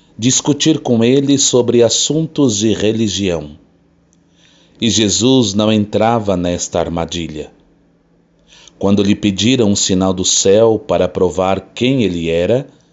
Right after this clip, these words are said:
ele respondeu que não seria dado nenhum sinal. E Jesus simplesmente passou no meio deles e seguiu seu caminho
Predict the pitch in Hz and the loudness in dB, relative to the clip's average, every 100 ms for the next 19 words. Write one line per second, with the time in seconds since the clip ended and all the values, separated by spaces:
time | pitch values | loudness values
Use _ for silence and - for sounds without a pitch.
0 | _ _ _ _ _ _ - 131 139 113 | _ _ _ _ _ _ -4 0 2 2
1 | 139 - - 127 113 127 143 143 113 113 | 2 0 0 0 2 2 2 0 0 0
2 | 123 - 110 107 110 98 104 113 104 104 | 0 0 0 2 2 2 0 0 -2 -2
3 | 104 101 139 165 - 165 117 80 76 78 | 0 0 0 -2 -2 -2 0 -2 -4 -10
4 | _ _ _ _ _ _ _ _ _ _ | _ _ _ _ _ _ _ _ _ _
5 | _ - 120 101 104 95 107 101 - 139 | _ -4 -2 0 0 0 0 2 0 -2
6 | 135 117 87 90 95 117 123 131 120 - | -2 -2 -2 -2 -2 -2 -2 -6 -6 -12
7 | _ _ _ _ - 95 - - 113 123 | _ _ _ _ -4 -2 0 2 4 4
8 | 113 98 92 87 80 104 127 135 135 - | 2 2 0 -2 -2 -2 -2 -4 -6 -8
9 | - _ _ _ _ - 117 - 131 120 | -10 _ _ _ _ -6 -2 0 0 2
10 | 165 160 165 151 165 165 104 85 73 | 2 2 0 0 -2 0 -2 -2 -8